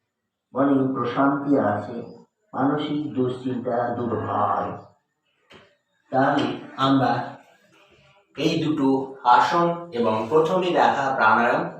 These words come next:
করে মনটাকে শান্ত স্থির করতে পারি। এগুলো হয়ে গেলে আমি শবাসন করব। শবাসন করার সময় আমি এভাবে শুয়ে যাব।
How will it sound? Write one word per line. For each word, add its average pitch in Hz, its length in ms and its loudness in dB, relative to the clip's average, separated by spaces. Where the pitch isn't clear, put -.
করে 113 520 -2
মনটাকে 147 640 -2
শান্ত 120 680 -4
স্থির - 540 -4
করতে - 340 -6
পারি। - 160 -4
এগুলো 175 420 6
হয়ে 135 220 2
গেলে 120 440 0
আমি 117 560 -2
শবাসন 151 580 2
করব। - 480 -4
শবাসন 175 600 2
করার - 280 2
সময় 120 400 0
আমি 135 380 -2
এভাবে 160 720 2
শুয়ে - 360 -2
যাব। - 360 -6